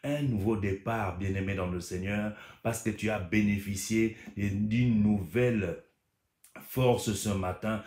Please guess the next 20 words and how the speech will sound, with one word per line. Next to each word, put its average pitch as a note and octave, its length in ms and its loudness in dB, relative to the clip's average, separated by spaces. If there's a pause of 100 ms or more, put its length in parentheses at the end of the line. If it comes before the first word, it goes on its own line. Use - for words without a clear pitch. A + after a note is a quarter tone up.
(180)
d'une A2 220 6
nouvelle A2 560 4
journée G#2 460 2
ce G#2+ 160 -2
matin, F#2+ 500 -4 (220)
d'une A#2 260 6
nouvelle G#2+ 540 2
grâce A2 480 2
ce G#2 180 -2
matin, G2 500 -2 (240)
alors G#2 380 2
une A2 220 4
nouvelle, G#2 560 2 (240)
euh, A2 140 0
force - 480 -4
va A2 500 0
arriver G2+ 540 2
dans F#2+ 180 -2
ta F#2 240 -4
vie F2+ 300 -2